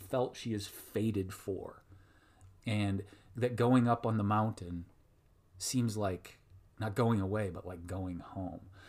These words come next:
Can you imagine what that would feel like for Oriole, who has poured her love into her all of her life and cared for her as she's been motherless and served as her Maya, her,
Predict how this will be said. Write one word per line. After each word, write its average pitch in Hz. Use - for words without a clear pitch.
Can 123
you 123
imagine 123
what 104
that 107
would 98
feel 117
like 98
for 107
Oriole, 101
who 104
has 95
poured 151
her 123
love 110
into 92
her 80
all 95
of 95
her 95
life 95
and 90
cared 104
for 95
her 87
as 101
she's 101
been 95
motherless 98
and 92
served 117
as 98
her 104
Maya, 104
her, 104